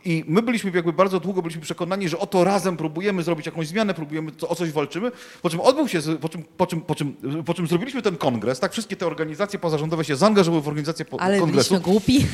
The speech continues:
Speaker 2: <laughs>
Speaker 1: Ci ludzie
Speaker 2: Wtedy
Speaker 1: przyje-,
Speaker 2: wyszło.
Speaker 1: ci ludzie przyjechali na ten kongres i nas całkowicie odrzucili. W ogóle nie chcieli z nami gadać. Uznali, że my jako organizacje eksperckie jesteśmy tak samo podejrzani jak rząd.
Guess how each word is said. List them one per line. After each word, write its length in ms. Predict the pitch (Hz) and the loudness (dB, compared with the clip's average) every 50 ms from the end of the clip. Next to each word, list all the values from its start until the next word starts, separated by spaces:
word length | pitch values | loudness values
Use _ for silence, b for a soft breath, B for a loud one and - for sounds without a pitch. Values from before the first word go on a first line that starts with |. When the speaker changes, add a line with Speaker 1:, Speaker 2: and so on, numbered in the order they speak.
| - 262 254 - | 4 2 4 4
Speaker 2:
<laughs> 320 | - 240 - - - 240 | 4 2 2 2 2 4
Speaker 1:
Ci 120 | 220 226 226 | 4 4 4
ludzie 300 | 240 302 311 - 285 247 | 4 4 4 4 4 4
Speaker 2:
Wtedy 160 | - 311 330 | 6 6 8
Speaker 1:
przyje-, 200 | 320 196 - - | 8 8 8 6
Speaker 2:
wyszło. 200 | - 180 185 160 B B B B B B - | 4 2 -4 -4 B B B B B B 2
Speaker 1:
ci 160 | - 180 185 | 4 6 8
ludzie 240 | 185 254 269 254 240 | 8 8 6 4 2
przyjechali 540 | 180 - - 170 165 156 - 190 220 240 226 | 0 0 0 2 2 4 4 4 4 4 2
na 100 | 196 170 | 0 -2
ten 160 | - 160 143 | -2 -4 -4
kongres 800 | - - 151 131 120 110 107 117 147 196 214 - - - - - _ _ - | -2 0 0 0 0 0 -2 -2 -2 -2 -4 -8 -12 -16 -18 -20 _ _ -4
i 60 | 151 | 0
nas 240 | 147 170 202 202 - | 4 4 4 4 4
całkowicie 560 | - 214 202 185 190 180 160 180 170 - 170 | 4 4 4 4 4 2 0 0 0 0 2
odrzucili. 520 | 156 139 120 117 120 - - - 85 80 85 | 2 2 0 -4 -6 -8 -8 -8 -8 -6 -2
W 80 | - | 0
ogóle 160 | 180 185 196 185 | 2 4 4 4
nie 100 | 170 151 | 4 2
chcieli 220 | - 165 147 139 | 0 -2 -4 -4
z 40 | 127 | -2
nami 220 | 139 131 131 117 | -2 -2 -2 0
gadać. 500 | 117 120 101 98 107 135 165 175 - - - | 2 2 2 4 4 2 2 0 -4 -6 -4
Uznali, 360 | 151 139 143 180 190 190 180 | -2 0 2 2 2 2 2
że 120 | 165 170 | 0 0
my 180 | 160 160 202 240 | 0 0 2 2
jako 380 | 226 185 - - 160 147 143 | 2 2 2 2 0 0 0
organizacje 540 | - 151 147 160 160 160 156 190 208 208 220 | -2 -4 -4 -4 -4 -2 -2 -2 -2 -2 -4
eksperckie 480 | 190 - - - 165 135 127 - - 127 | -6 -6 -4 0 0 0 0 0 -4 -8
jesteśmy 280 | 120 - 165 156 175 170 | -8 -8 -8 -10 -4 -2
tak 160 | - 180 - | -2 0 4
samo 200 | - 226 226 220 | 4 4 4 4
podejrzani 520 | 190 196 180 175 165 156 165 175 175 175 | 2 0 -2 -2 0 0 0 -2 -2 0
jak 160 | 165 156 143 131 | 0 -2 -2 0
rząd. 400 | 123 131 127 143 175 202 - - | 2 2 2 2 2 -2 -8 -14